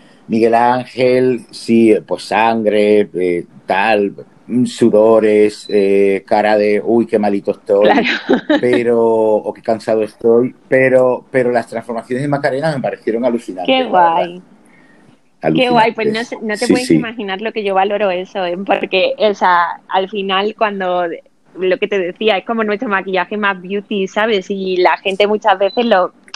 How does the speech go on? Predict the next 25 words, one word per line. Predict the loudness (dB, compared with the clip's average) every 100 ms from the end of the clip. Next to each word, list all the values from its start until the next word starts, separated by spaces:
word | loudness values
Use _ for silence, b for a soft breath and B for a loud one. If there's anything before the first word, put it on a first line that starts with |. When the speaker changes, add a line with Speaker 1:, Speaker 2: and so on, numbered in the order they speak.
| B B 0
Speaker 1:
Ujú. | 2 4
Speaker 2:
los | 2
beauty | 0 -4 -6
se | -6 -6
creen | -4 -4 -2
que | -4
son | -4 -8
eso, | -8 -8 -6
poner | -4 -2
guapa | 0 0 0
a |
la | -2
gente | -4 -8 -4 -4
y | -4
no | -4 -2
dar | -2
carácter | -2 -4 -4 -4 -2 -2
o |
lo | -2
que | -6 -10
sea, | -2 -2
y | 0
que | -4 -4 -8 _
tú | -2
hayas | 0 -4